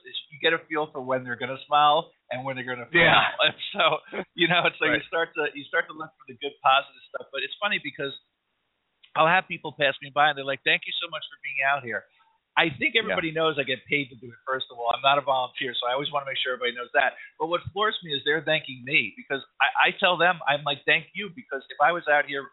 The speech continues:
Speaker 1: and you guys weren't, I would just look like an idiot because there'd be no reason for me to be here. <laughs> So, you know, I, I guess it's symbiotic in that sort of sense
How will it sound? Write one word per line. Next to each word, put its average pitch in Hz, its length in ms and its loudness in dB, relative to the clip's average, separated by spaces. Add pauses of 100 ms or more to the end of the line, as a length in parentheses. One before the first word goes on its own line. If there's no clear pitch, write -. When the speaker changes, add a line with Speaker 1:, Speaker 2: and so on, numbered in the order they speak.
(320)
Speaker 1:
and 147 160 -6
you 160 80 -6
guys 160 240 4
weren't, 139 480 0
I 151 80 2
would 165 160 -6
just 156 80 -8
look 143 160 -8
like 120 80 -10
an 123 160 0
idiot 147 400 -4
because 160 240 2
there'd 165 160 0
be 143 80 -6
no 151 160 4
reason 170 320 2
for - 80 -16
me - 80 -2
to 113 160 -14
be 339 160 -6
here. 117 240 0
<laughs> - 40 4 (1200)
So, 160 480 0
you 160 80 2
know, 156 80 2
I, 156 320 4
I 165 80 2
guess 190 160 -4
it's 180 160 -16
symbiotic 143 560 0
in 123 160 -18
that 127 240 -8
sort 127 160 -10
of 120 160 -20
sense 123 160 -8